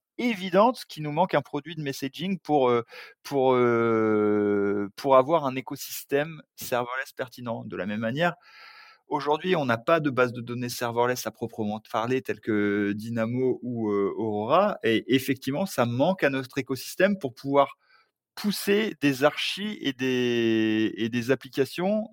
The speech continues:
heu, ou d-, ou des, à des clients qui veulent une approche full serverless. Donc, il y a des choses qui paraissent évidentes. Heu, il y a d'autres, des fois,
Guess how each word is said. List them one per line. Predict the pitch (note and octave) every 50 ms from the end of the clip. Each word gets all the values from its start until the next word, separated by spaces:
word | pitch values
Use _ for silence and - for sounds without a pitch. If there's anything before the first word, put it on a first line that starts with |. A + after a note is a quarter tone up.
| _ -
heu, | B2 B2 A#2+ A#2 A2
ou | A2+ A#2
d-, | A2 - G#2+
ou | A#2+ A#2 G#2 F#2 G2 F#2+ G#2 A2
des, | A2 G#2+ A#2 A2+ G2 F#2+ F#2+
à | D#2 F2+ A#2
des | B2+ C3+ B2+
clients | - C#3+ D#3+ F#3+ F3+
qui | - D3
veulent | A#2+ B2 D3 D#3+ D#3 D3
une | C#3 C3 C3
approche | B2 - - E3 D#3 - -
full | - - - F3+ -
serverless. | - - D3+ C3 B2 A#2 A2+ G#2+ G#2+ - - - - - -
Donc, | C3+ C3 -
il |
y | D3
a |
des | D3+ D#3+
choses | - - A3+ -
qui | - - D#3+
paraissent | - D#3 D3 D3+ D3+ - - -
évidentes. | C#3+ C3 C3 A#2 A2 G#2+ G#2+ - _ - - - - - - - _ - -
Heu, | B2+ B2 A#2+ A#2+ A#2+ A#2+ A#2+ A#2 A#2 A#2 A2+ A#2 A#2 A2+ A2
il | B2 A#2+
y | A#2+
a | A#2+ A#2 A#2 A#2
d'autres, | A#2 A#2 A2+ A2 D3+ F3 A#3 F#3 D#3+
des | D3 D3+
fois, | D3 - - F3+ F#3+ A3 B3 B3+ -